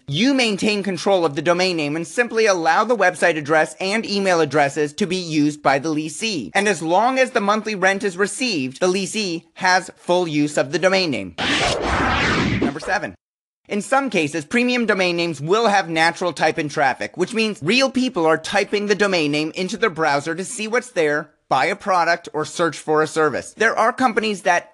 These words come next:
easily allow you to display advertisements which generate revenue if the user clicks on them. It's not uncommon to make tens to hundreds of dollars, in some cases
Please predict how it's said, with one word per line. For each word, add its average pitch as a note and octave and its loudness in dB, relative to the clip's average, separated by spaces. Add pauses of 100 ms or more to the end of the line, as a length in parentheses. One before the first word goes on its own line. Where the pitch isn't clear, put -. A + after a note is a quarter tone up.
easily B3 -2
allow G3 4
you D#3+ -2
to D#3+ 0
display F#3 -2
advertisements C#3+ 0
which D#3+ -2
generate G#3 2
revenue D3 0
if C#3+ -4
the D#3 -6
user C#3 -2
clicks A#3 -2
on A2 0
them. E2 -6
It's G3 -4
not A3+ 2
uncommon F#3+ -2
to E3+ -8
make E3 -4
tens A3 -6
to F3+ -4
hundreds A3 -4
of F#3+ -2
dollars, D3 0
in G3 -4
some A3 -2
cases G#3 -2